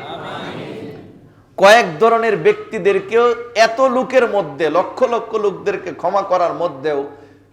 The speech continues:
কিছু অপরাধী ব্যক্তিদেরকে এই রাত্রে ক্ষমা করা হবে না। এরা কারা? এক নাম্বার,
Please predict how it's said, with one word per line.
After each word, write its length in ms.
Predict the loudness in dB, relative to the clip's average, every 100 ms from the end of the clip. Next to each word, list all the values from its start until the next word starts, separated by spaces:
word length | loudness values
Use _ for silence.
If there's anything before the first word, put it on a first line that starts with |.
| _ _ -12
কিছু 400 | -8 -4 -2 4
অপরাধী 540 | 4 4 4 2 2 0
ব্যক্তিদেরকে 720 | -2 -4 -8 -4 -4 -4 -2
এই 140 | 0
রাত্রে 340 | 0 -2 -6 -8
ক্ষমা 260 | -6 -8
করা 240 | -4 -4 -4
হবে 220 | -6 -8
না। 120 | -12 -18 -20 _ _ _ _ _ _ _ _ _ _ _ _ 2
এরা 180 | 4 6
কারা? 380 | 8 8 6 2 -10 -18 -20 -20 -20 -20 -20 -14 0
এক 200 | 2 2 -4
নাম্বার, 440 | -4 -2 4 4